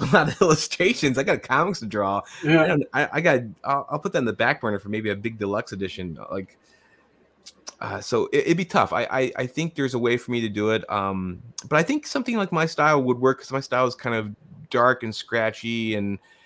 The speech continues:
Speaker 1: this world is kind of dirty and grimy, but also, um, I think it's, there's a lot, like, if I, if I did color illustrations, which I don't know if I could do, um, there's a lot of color in this story. There's a lot, there's a, like, a, I, I, there's a,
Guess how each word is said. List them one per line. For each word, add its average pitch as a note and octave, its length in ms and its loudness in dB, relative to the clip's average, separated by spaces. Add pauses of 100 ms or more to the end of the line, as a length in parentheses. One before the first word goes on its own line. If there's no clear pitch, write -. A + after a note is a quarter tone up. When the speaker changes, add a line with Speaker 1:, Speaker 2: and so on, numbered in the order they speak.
(520)
Speaker 1:
this E3 300 -2
world F#3 280 4
is E3+ 60 0
kind D3+ 240 0
of A#2 420 -6
dirty C#3+ 420 2
and A#2 160 0
grimy, C3 640 2
but A#2+ 180 0
also, B2+ 480 2
um, G2+ 640 0 (680)
I A#2 60 -6
think B2 200 -2
it's, - 420 -8 (300)
there's B2+ 200 0
a B2+ 40 -4
lot, C3 260 4
like, B2 260 -2
if A#2+ 120 -2
I, B2 80 6
if A#2+ 220 0
I B2+ 40 0
did B2+ 180 -2
color C3+ 240 2
illustrations, G#2 440 0
which F#2+ 120 -8
I G2 40 0
don't G#2+ 120 0
know G2+ 60 0
if G2+ 80 -4
I G2 60 -4
could F#2 160 -12
do, G#2+ 240 2 (680)
um, G2 200 0
there's C3+ 160 0
a D3 40 2
lot D3+ 160 6
of - 60 -10
color D#3 280 2
in G2+ 80 0
this F#2 120 -4
story. G2+ 400 -2
There's G#2 140 -4
a G#2+ 40 -2
lot, A2+ 240 0
there's A2+ 220 -2
a, G#2+ 60 -4
like, G#2 260 -2
a, F#2+ 240 -2 (480)
I, A2 160 -2
I, - 200 -4
there's A2 360 -2
a, G2 280 2